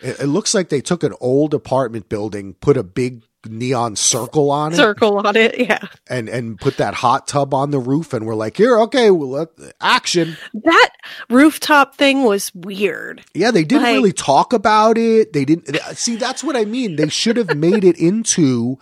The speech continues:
Speaker 1: like, if you win, if you're the influencer, you get to go to the hot tub,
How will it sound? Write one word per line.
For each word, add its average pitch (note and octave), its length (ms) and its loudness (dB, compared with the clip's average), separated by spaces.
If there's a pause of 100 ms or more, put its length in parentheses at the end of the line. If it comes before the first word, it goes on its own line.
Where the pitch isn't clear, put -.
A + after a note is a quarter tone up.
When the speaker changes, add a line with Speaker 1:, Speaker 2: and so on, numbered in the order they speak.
(640)
Speaker 1:
like, C3 380 -2 (260)
if F#3+ 340 6
you G3+ 180 2
win, F#3 480 0
if - 200 -4
you're D#3+ 120 2
the E3 120 0
influencer, E3+ 800 -2 (180)
you A#3 300 8
get G#3+ 200 2
to G#3 80 4
go G3 200 8
to A3 80 8
the G#3+ 140 4
hot A#3+ 360 0
tub, A2 540 -4